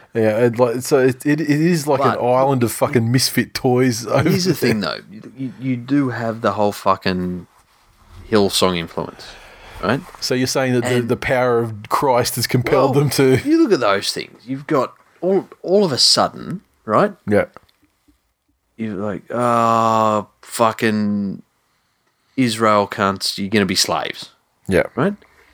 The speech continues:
Speaker 2: Then for some reason, "Oh, I don't want you to be slaves anymore." So here's a fucking dude and he's gonna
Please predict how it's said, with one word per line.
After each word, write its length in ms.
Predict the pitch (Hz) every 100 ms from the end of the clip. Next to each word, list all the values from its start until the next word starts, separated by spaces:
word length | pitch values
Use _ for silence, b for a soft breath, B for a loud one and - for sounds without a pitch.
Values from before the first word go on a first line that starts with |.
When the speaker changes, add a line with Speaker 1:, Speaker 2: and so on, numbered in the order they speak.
| b b _ _
Speaker 2:
Then 440 | 143 196 202 196
for 160 | 196 180
some 340 | - 170 160
reason, 380 | 151 151 147 156
"Oh, 600 | 156 143 139 135 135 135 B B B B
I 60 | -
don't 140 | 156
want 200 | 143 131
you 40 | 135
to 60 |
be 100 | 120
slaves 460 | 110 - 98 95 92
anymore." 420 | 95 90 85 78 - b _
So 340 | - 123 110 - _ _ _ _
here's 300 | - 143 135
a 60 | 127
fucking 460 | - 117 - 107 98
dude 340 | 107 104 101
and 80 | 95
he's 180 | 101 98
gonna 300 | 101 92